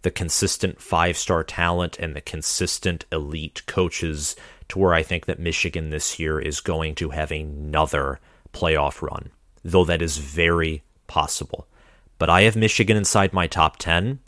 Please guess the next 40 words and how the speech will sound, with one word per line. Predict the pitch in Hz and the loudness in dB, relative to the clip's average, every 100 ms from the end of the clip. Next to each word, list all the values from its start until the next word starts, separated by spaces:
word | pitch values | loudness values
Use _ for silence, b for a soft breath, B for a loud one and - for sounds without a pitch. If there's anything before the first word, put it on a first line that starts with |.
| _ | _
and | 92 | 0
I | 85 78 | 2 0
think | - 92 - | 0 -2 -2
that | - 82 82 - | 2 2 2 -2
most | 82 87 80 - - | 2 2 2 -4 -8
people, | 92 85 - 82 76 69 b b b b _ | -4 -4 -2 0 0 -2 b b b b _
there | 101 98 | 4 6
are | 98 | 8
much | 98 92 92 98 117 - | 6 2 4 6 6 4
more | 101 101 95 | 4 6 6
reasons | 85 90 90 90 78 | 4 0 0 -2 -4
to | 78 | -2
have | 85 82 85 | 2 2 0
Michigan | 78 - 78 80 76 | -4 -4 -4 -4 -6
inside | - 87 80 - 78 73 73 | -6 -4 -2 2 2 2 -2
a | 73 | -6
top | - 78 71 | -2 0 -2
ten | - 78 76 69 | -4 -4 -4 -6
and | 71 69 | -10 -6
treat | - 131 - | 0 0 0
them | 92 | -2
like | 80 76 - | 0 -2 -2
a | 76 | -6
great | - 73 73 - - | -4 -4 -4 -6 -6
or | 82 | -6
near | 76 78 73 | -4 -4 -4
elite | 71 73 - | -6 -8 -10
team | - 80 76 71 B B B | -10 -8 -8 -10 B B B
than | 82 76 71 | -8 -8 -6
not. | 67 - - - _ b b b - | -8 -10 -12 -20 _ b b b 2
Thank | 113 113 | 4 6
you | 120 | 4
for | 101 110 | 6 6
watching | 104 107 - 113 | 8 6 6 0
again. | 101 90 98 101 95 - _ | 0 4 4 4 0 -6 _
If | 90 - | -4 -2
you | 92 | 2
like | 87 87 | 2 2
this | 92 - | -2 0
video, | 92 87 87 85 82 | 0 2 4 4 0